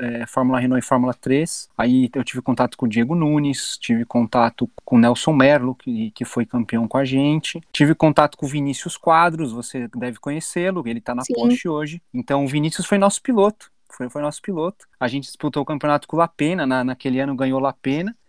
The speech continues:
Speaker 1: mas e aí, e aí depois o Vinícius resolveu fazer engenharia. Foi muito legal, foi muito legal ver a história também das pessoas que você conviveram. Bom, ao passar do tempo, ah, o Edu voltou pra estoque, ele, ele fez estoque quando o Chico Serra,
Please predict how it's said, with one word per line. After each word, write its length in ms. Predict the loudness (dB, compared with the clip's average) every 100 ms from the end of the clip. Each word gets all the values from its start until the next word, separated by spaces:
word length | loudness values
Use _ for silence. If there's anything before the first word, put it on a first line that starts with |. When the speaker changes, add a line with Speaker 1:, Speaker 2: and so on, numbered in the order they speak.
| _ _ _ -6
Speaker 1:
mas 600 | -4 0 0 0 -2 2
e 20 |
aí, 320 | 2 2 0 -2
e 120 | 2
aí 180 | 2 2
depois 540 | -2 0 2 2 0
o 40 | -4
Vinícius 300 | -4 -4 -4
resolveu 340 | -2 -2 -2
fazer 640 | -2 -2 -2 -2 -2 -4
engenharia. 560 | -4 -2 -2 -2 -8 -14
Foi 160 | -14 -14
muito 220 | -10 -8
legal, 380 | -6 -8 -12 _ _
foi 140 | -10
muito 180 | -6 -4
legal 260 | -2 -2
ver 120 | -4 -6
a 20 |
história 400 | -8 -6 -6 -6
também 340 | -4 -2 -2 _
das 140 | -4
pessoas 340 | 0 2 2 2
que 140 | 4
você 260 | 4 4 2
conviveram. 600 | 2 2 4 2 2 -2 2
Bom, 300 | 4 6 2 _ 0
ao 140 | 2
passar 380 | 2 0 0 -2
do 100 | -4
tempo, 960 | -4 -4 -4 -6 -6 -4 -4 -6 -8 _ _ _ -10
ah, 340 | -6 -4 -4
o 160 | -2 -2
Edu 340 | 0 -2 -2 -6 -14
voltou 380 | -2 -2 2 2
pra 100 | 2
estoque, 580 | 0 4 4 4 -4 -4
ele, 200 | -4 -4 -6
ele 160 | -6
fez 200 | -2 -4
estoque 380 | -4 -2 -2 -2
quando 200 | -6 -6
o 40 |
Chico 260 | -6 -12 -16
Serra, 880 | -6 -4 -4 -4 -6 -6 -6 -8